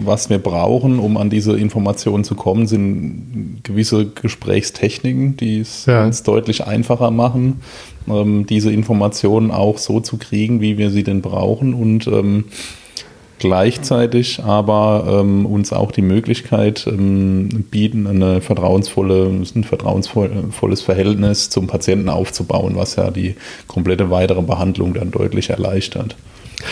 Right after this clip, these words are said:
Speaker 2: Ja, ich, ich denke, alles in allem auch kein Hexenwerk, ja. Also es ist ja, wie schon im ersten Teil, alles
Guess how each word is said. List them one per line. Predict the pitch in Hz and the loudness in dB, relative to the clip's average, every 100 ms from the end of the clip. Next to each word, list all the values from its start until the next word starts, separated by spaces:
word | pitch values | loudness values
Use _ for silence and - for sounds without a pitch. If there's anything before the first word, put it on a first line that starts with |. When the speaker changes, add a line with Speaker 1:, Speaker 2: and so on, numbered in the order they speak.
| - - | -6 0
Speaker 2:
Ja, | 139 135 156 120 123 131 | 2 4 2 -2 -4 -4
ich, | 117 | -2
ich | 123 101 107 | -2 -2 -2
denke, | 120 123 110 | 0 2 2
alles | 131 123 | 2 0
in | 104 | 0
allem | 107 123 | 2 2
auch | 110 - | 0 -4
kein | - | -4
Hexenwerk, | 107 113 - 110 101 98 - | -2 -2 -2 -2 -2 -2 -6
ja. | 110 104 101 101 165 | -6 -4 -4 -8 -8
Also | 117 107 107 101 139 123 | -6 -4 -6 -6 -14 -18
es | 117 | -12
ist | 117 - | -10 -2
ja, | 123 117 110 - 120 120 | 2 2 0 -4 -14 -12
wie | 113 127 | -4 -2
schon | 127 127 | 0 2
im | 120 | 2
ersten | 107 131 - 151 | 2 2 2 2
Teil, | 135 131 123 | 4 4 4
alles | 113 127 127 - - - | 4 4 2 -2 -8 -12